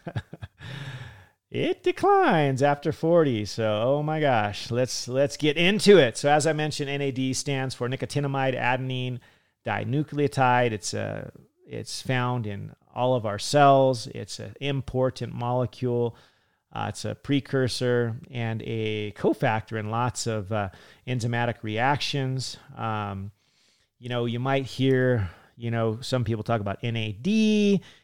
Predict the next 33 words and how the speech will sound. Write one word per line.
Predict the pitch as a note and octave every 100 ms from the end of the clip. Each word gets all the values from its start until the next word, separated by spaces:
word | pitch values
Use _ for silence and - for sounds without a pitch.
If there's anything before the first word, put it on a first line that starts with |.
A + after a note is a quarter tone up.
| _
N | B2
A | A2+ G2+
D | G#2 G#2 -
plus, | - G3 G3+ G3 F#3+ F#3 D#3+ - -
N | A#2+
A | A2+ A2+
D | F#2+ G#2+ G#2 - _
H. | G3 G#3 G3 F#3+ F#3 F3+ - -
You | B2+ B2+
know, |
<laughs> | B2
there's, | B2+ - - - - - - -
there's | B2+ B2 -
these | A#2+ A2+
different | C#3 C3+ C3+ A#2
forms, | C3+ C#3+ C#3+ A#2
which, | C3+ - - - _ -
you | G#3+
know, | G3+
don't | F#3 B3+ -
get, | G3+ F#3+ - -
don't | F#3+ F#3
get | G3 D#3
too | - F#3 E3
lost | C#3+ C#3 C#3+ -
in | A#2+
that. | G2+ G2 G#2+
It's | -
all | C#3+ C#3+ C#3+
kind | - C3+
of | A#2+
the | A2
same | - - C3+ C3+ C3+ B2+ G#2